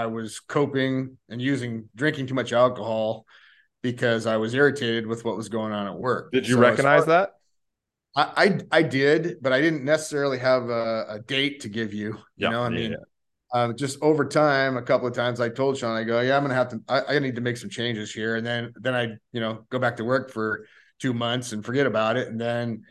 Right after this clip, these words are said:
Speaker 1: then it would come up again. So when, when it finally happened, or I think it was a Saturday, if I remember right, I just said, I got up in the morning, I said, "Today's the day." So it was just one of those deals.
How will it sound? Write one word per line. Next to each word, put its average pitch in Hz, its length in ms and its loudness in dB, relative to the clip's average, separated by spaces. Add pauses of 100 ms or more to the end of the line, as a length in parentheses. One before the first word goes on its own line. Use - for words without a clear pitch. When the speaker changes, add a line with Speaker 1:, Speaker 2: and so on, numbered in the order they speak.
(380)
Speaker 1:
then 120 120 -4
it 120 60 0
would 110 140 -6
come 120 160 -2
up 113 160 -2
again. 107 420 -4
So 101 480 -2 (300)
when, 139 180 0
when 147 100 2
it 143 80 2
finally 180 440 6
happened, 139 560 4
or 120 260 -6
I 113 100 -2
think 135 120 -4
it 123 40 -2
was 117 140 -6
a 95 80 -14
Saturday, 117 840 0
if - 280 -18
I 107 40 -4
remember 110 320 -4
right, 113 220 0
I 120 120 -4
just 127 240 -4
said, 120 240 2
I 113 80 -2
got 135 160 4
up 147 80 6
in 135 60 -4
the 131 60 -4
morning, 135 280 0
I 117 80 -2
said, 113 240 -8
"Today's 127 260 0
the 113 60 -8
day." 104 320 -4 (720)
So 117 380 4
it - 20 -4
was 117 180 -6
just 131 220 -2
one 135 160 2
of 131 60 2
those 131 220 0
deals. 104 480 -8